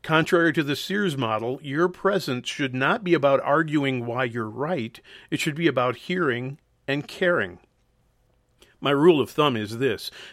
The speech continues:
be present and visible when times are good, so that you have the credibility and trust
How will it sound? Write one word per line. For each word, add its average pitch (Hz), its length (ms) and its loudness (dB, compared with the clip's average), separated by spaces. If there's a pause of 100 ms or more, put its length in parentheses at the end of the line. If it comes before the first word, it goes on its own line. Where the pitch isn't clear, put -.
(120)
be 160 160 -4
present 139 580 0
and 117 160 -6
visible 120 500 -2
when 107 160 -4
times 123 380 -4
are 120 80 -4
good, 117 480 -2 (300)
so 139 160 -2
that 123 240 -4
you 190 140 2
have 147 220 0
the 127 80 -4
credibility 147 760 -2
and 110 100 -6
trust - 560 -2